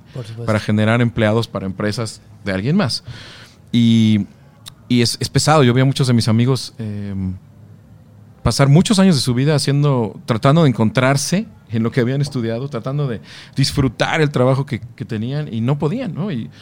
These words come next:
Speaker 2: la mayoría de ellos ya no se dedican a eso, la mayoría de ellos están haciendo otra cosa, eh, que no tiene nada que ver con lo que estudiaron. Y me di cuenta que es una, un gran porcentaje de gente que termina haciendo algo que no es lo que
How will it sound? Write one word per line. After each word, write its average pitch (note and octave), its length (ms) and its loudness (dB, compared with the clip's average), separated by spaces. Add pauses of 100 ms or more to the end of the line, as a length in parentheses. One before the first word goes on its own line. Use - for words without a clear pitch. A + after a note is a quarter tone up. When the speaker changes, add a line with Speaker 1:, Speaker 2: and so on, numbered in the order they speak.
(180)
Speaker 2:
la B2 100 0
mayoría D3+ 220 4
de F3 80 2
ellos F3+ 180 2
ya C#3 80 0
no C3 80 0
se B2 100 0
dedican B2+ 300 2
a A#2 80 -2
eso, C3 140 -6
la C3+ 80 -6
mayoría A2+ 240 -6
de A#2+ 80 -4
ellos A#2+ 140 -2
están A2+ 240 -4
haciendo A2+ 260 0
otra G#2+ 160 -2
cosa, C3+ 360 -6 (560)
eh, G#2+ 320 -2 (600)
que A#2 140 0
no A#2+ 80 2
tiene C#3+ 160 4
nada C#3+ 160 4
que D3 100 2
ver B2+ 160 2
con B2 140 2
lo G#2+ 40 0
que - 80 -8
estudiaron. G#2+ 540 -8 (400)
Y A2+ 60 -2
me C3+ 80 4
di C#3+ 60 4
cuenta F#3 200 2
que E3+ 80 -4
es D3 100 -2
una, D3+ 240 0 (380)
un D3 140 0
gran C#3+ 240 2
porcentaje A#2 420 -2
de G#2+ 60 -6
gente A2+ 220 -8
que G#2+ 100 -10
termina G#2+ 320 -8
haciendo G#2+ 360 -8
algo G#2+ 200 -6
que F#2+ 160 -10 (100)
no G#2+ 100 -2
es G#2 100 -2
lo A2 100 -6
que - 160 -16